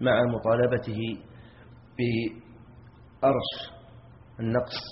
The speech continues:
نقص العيب أو لا؟ فاهمين المسألة؟ يعني مثلًا يقول: "أنا أمهرت هذه المرأة عشرة آلاف، وهي الآن بها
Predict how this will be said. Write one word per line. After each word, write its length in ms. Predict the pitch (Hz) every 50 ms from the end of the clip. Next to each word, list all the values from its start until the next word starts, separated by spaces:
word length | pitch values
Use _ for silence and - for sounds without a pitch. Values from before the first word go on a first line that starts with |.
| - - - - - -
نقص 240 | 123 117 - - - 107
العيب 300 | 85 101 113 120 117 -
أو 120 | 98 98
لا؟ 440 | 98 98 92 92 90 80 - - - - - - - - - - - - - - -
فاهمين 220 | 120 117 123 120
المسألة؟ 580 | 117 120 110 - - 113 127 139 139 - - - - - - - - - -
يعني 140 | 95 107
مثلًا 240 | 123 135 120 113 117
يقول: 320 | 123 123 113 - - 127 123
"أنا 180 | 120 123 131 131 - - - - - - - - 131
أمهرت 360 | 135 117 120 131 131 - -
هذه 240 | 120 110 113 110 107
المرأة 300 | 107 117 131 - 165 147 -
عشرة 340 | 135 135 - 135 127 - -
آلاف، 180 | 123 113 104 - - - - - - - - - - - - -
وهي 180 | - 110 120
الآن 240 | 123 101 107 123 123
بها 200 | 120 127 123 120